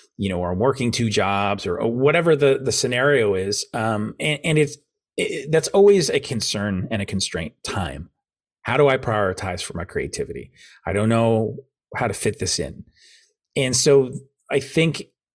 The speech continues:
it's examining your life, it's examining your schedule and saying, "Where are the time blocks that you can start to set aside and, like, protect it with a machete?"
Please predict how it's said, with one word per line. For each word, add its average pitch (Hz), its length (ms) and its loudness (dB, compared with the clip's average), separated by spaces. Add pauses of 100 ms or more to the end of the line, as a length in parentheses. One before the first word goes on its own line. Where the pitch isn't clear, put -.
(140)
it's 139 240 0
examining 113 1040 0 (120)
your 104 300 2
life, 98 460 -2
it's 98 200 -2
examining 107 920 -2
your 101 300 0
schedule 95 680 -4
and 101 160 -4
saying, 98 460 -2 (580)
"Where 151 380 2
are 165 60 2
the 139 120 -2
time 113 320 -2
blocks 101 500 0
that 101 240 -6
you 98 140 -2
can 95 160 -6
start 98 440 -2 (200)
to 95 480 -4
set - 240 -4
aside 87 600 -4 (340)
and, 101 260 -2 (240)
like, 110 380 -4 (240)
protect - 500 -6
it 76 200 -8 (180)
with 113 180 -2
a 113 60 -2
machete?" 90 680 -4